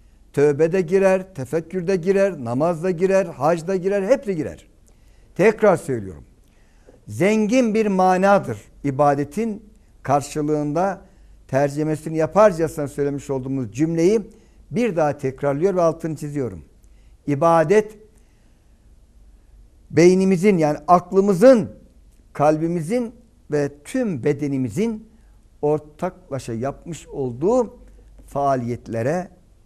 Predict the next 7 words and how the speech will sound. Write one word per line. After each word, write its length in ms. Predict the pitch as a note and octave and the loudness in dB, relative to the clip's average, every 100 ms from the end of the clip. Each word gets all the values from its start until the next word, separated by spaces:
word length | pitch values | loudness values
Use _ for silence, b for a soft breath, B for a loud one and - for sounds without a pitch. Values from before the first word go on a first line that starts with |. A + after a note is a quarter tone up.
| - _ | -20 _
ibadet 760 | A2+ G#2 A#2 A#2 G#2 B2 - - | -12 -8 -8 -8 -8 -12 -12 -20
denir. 520 | D2+ - - - - - _ _ _ _ _ _ - - - | -20 -20 -20 -20 -20 -20 _ _ _ _ _ _ -20 -18 -12
İşte 280 | F3 F3+ | -6 -4
bu 120 | F3 A#3+ | -2 -2
zengin 720 | D#3+ F#3 F3 F#3 A3+ C#3 - - _ | 0 -2 -2 0 0 -2 -12 -20 _
ibadetle 960 | D#3 C#3+ D3+ D3+ C#3 G#3 - C#3+ D#3 D#3+ - b b b | -6 -2 0 0 0 -2 -2 -2 -2 -4 -16 b b b
sırtımızı, 880 | _ - D3+ - D3+ C#3+ D3 E3+ - | _ -6 -6 -6 -6 -4 -4 -4 -6